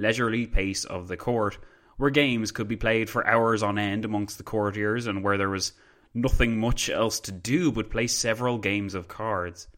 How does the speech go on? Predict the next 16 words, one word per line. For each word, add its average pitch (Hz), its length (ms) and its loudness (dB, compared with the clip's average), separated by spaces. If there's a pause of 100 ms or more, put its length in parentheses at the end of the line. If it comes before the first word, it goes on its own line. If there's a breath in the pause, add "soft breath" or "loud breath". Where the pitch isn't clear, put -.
(360 loud breath)
Louis, 208 200 0
for 180 160 0
his 170 180 0
part, 127 280 6
maintained 120 480 -2
an 113 80 -2
avid 127 260 2
interest 131 580 -2
in 104 120 -4
the 104 60 -2
preserves 101 580 0
of 92 200 -4
the 95 80 -4
wealthy 101 500 0
and 92 180 -8
royal, 107 460 0